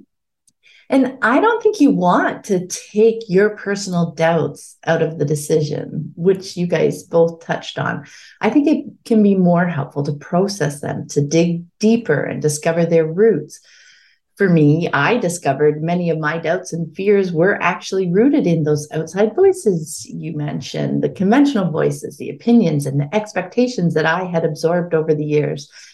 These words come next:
And once I realized that, they really were easier to release because I realized, "Oh, those were other people's thoughts and ideas that I've absorbed." I could now start to explore what I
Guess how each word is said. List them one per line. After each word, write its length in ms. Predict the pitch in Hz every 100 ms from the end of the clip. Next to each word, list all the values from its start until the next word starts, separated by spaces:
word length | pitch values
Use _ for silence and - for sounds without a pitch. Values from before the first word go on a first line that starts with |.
| _ - - -
And 200 | - 220
once 220 | 208 294 359
I 120 | 254
realized 800 | 170 147 147 165 214 240 277 -
that, 260 | 294 339 339 _ _ _ _ _ _
they 200 | 165 247
really 280 | 254 269 247
were 460 | 185 208 254 233 -
easier 680 | 190 214 214 196 190 175 170
to 200 | - 151
release 580 | 147 147 262 285 147 -
because 220 | 147 175
I 100 | 165
realized, 480 | 175 247 190 - -
"Oh, 260 | 208 277 -
those 240 | 202 247
were 160 | 262 -
other 300 | - 202 269
people's 720 | - - 175 170 147 - - -
thoughts 420 | 165 170 - -
and 80 | 170
ideas 440 | 156 143 147 -
that 120 | -
I've 240 | 175 175 175
absorbed." 560 | 147 - 190 165 151 - - -
I 140 | - 208
could 240 | - 277
now 540 | 185 196 190 208 208 196
start 380 | - 196 202
to 200 | 208 196 -
explore 640 | 147 - - - 165 170 165
what 260 | 165 165 -
I 320 | 175 185